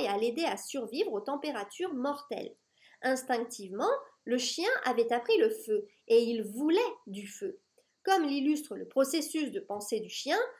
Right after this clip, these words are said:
le feu n'est pas une partie régulière du monde naturel, mais c'est quelque chose que les humains créent à volonté. De cette façon,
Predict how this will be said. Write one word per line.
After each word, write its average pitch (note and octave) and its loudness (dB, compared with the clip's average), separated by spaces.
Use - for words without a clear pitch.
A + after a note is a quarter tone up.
le A3 0
feu A3 2
n'est B3 2
pas E4 2
une A3+ -2
partie B3 -2
régulière B3+ 0
du G#3 -6
monde A#3 0
naturel, A#3+ 0
mais A3+ 0
c'est C4+ -6
quelque A3 -2
chose A4 -2
que C4 -4
les G#3+ 0
humains E4 0
créent - -6
à A#3 -2
volonté. A3 -2
De A#3 2
cette A#3 0
façon, G3 -6